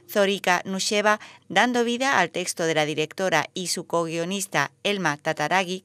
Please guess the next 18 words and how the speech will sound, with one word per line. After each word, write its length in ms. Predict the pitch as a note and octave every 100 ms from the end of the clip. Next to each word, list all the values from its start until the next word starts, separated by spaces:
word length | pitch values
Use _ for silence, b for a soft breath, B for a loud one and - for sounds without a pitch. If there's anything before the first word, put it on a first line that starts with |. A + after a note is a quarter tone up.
| _
Petrunia 580 | A3+ A3+ B3 A3+ A3+ B3
es 200 | A3+ A#3+ -
esa 260 | B3+ C4+
treintañera 760 | A#3+ F#3+ F3 E3 E3 F3 F#3+ A#3
sin 260 | - D#3+
novio 300 | E3 F3+ E3+
ni 120 | D#3+ D#3
trabajo 460 | D#3 E3 F#3 D#3
ni 140 | F3+ A3+
futuro 480 | E3 E3+ F#3 D#3+ -
que 80 | A#3+
acaba 320 | A#3 C4 C#4
rompiendo 560 | B3+ F3+ F3+ F3+ G3 G#3
una 240 | A3+ B3+
tradición 560 | B3 G3 E3+ D3+ F#3+ F#3
secular 500 | - C#3+ D#3 E3+ F#3
y 100 | -
religiosa, 720 | D#3+ D3+ C#3 C3+ F#3 F#3 F3+